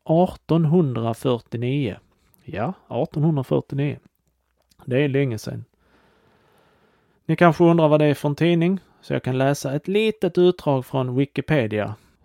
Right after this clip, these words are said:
så vi får en lite bättre uppfattning om vad det är jag läser ur. Det står så här på, på, eh, Wikipedia. Öresundsposten, det var en svensk dagstidning utgiven i Helsingborg.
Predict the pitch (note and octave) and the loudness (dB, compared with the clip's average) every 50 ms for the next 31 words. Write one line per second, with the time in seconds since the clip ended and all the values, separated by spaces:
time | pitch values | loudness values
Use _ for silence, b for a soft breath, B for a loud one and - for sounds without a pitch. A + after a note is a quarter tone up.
0 | b _ - - - B2 A#2 B2 A#2 - A#2+ A#2 G#2+ G#2+ A2 A2+ A#2+ A#2 - B2 | b _ -18 -14 -10 -8 -8 -8 -8 -6 -6 -8 -6 -6 -8 -8 -8 -8 -8 -6
1 | A#2 B2 A#2 - - - A#2 A2+ - - A#2+ G#2+ - - A#2 A2+ A2+ - A2+ A2+ | -4 -4 -4 -4 -6 -8 -10 -8 -8 -8 -8 -8 -8 -10 -14 -14 -14 -14 -14 -14
2 | A2 A2 B2+ - B2 A2+ A2+ A2+ A2+ A2+ A#2 B2 B2+ A2+ G#2+ G#2 G#2 - C3 B2+ | -14 -14 -16 -16 -14 -10 -8 -8 -8 -8 -10 -10 -10 -8 -8 -10 -10 -10 -8 -4
3 | B2 C3+ D#3+ - A2+ - - A2 G#2+ G2 F2 G2+ _ - b b b b b b | -2 0 0 -2 -2 -4 -6 -8 -8 -8 -10 -14 _ -20 b b b b b b
4 | b b b b b b b b _ _ _ _ _ _ _ _ - D3 A2 - | b b b b b b b b _ _ _ _ _ _ _ _ -10 -8 -8 -2
5 | - C3 B2 A#2 G#2+ - - A#2 A2 A#2+ D#3+ E3 B2 A2 G#2 G#2 - - A#2+ A2 | 2 4 4 4 4 0 -2 -4 -2 2 2 4 4 2 0 -2 -4 -6 -4 -2
6 | G#2+ G#2 G2+ G2+ - - _ _ _ _ _ _ _ _ - A#2+ A2+ A2 G#2+ G#2 | -2 -2 -2 -4 -6 -8 _ _ _ _ _ _ _ _ -10 -8 -6 -6 -6 -6
7 | G#2+ G#2+ G#2+ A2 A#2 - D3 C3 A#2 A2+ - - - - B2 A#2 G#2+ G2+ - - | -8 -8 -8 -10 -10 -10 -10 -8 -8 -8 -8 -8 -6 -4 -4 -4 -4 -4 -6 -10
8 | B2 A2+ _ _ _ _ _ _ _ b b b b b b b b b b b | -10 -12 _ _ _ _ _ _ _ b b b b b b b b b b b
9 | b B2+ B2 B2 C#3 - - A#3 A3 F#3+ E3 - - C#3 B2+ - - - A#2+ A#2 | b 0 2 2 2 4 4 4 4 4 2 2 2 2 2 2 0 -4 -4 -4
10 | A2+ A2+ A#2 A#2+ B2+ B2+ C#3+ D3 C#3+ C#3+ C#3 - - F#3 F#3 D#3 B2 - - B2+ | -4 -6 -4 -2 0 2 4 4 2 2 -2 -2 0 0 0 0 0 -4 -6 0
11 | A#2 E3+ D#3+ - - - - A#2 G#2+ G#2 G2+ G#2+ G#2 G#2 - C#3+ D3 C#3 - - | 2 2 2 0 -2 -6 -6 -4 -4 -4 -6 -6 -8 -2 2 4 4 4 4 2
12 | A#2+ A#2 A2 A2+ A2 A2 A2 A2 A#2 A2+ G#2+ - A#2+ A2+ A2+ C#3 B2 F#2 - - | 0 0 2 0 0 -2 -2 -2 -2 -4 -4 -6 -4 -2 -2 -2 -2 -2 -6 -12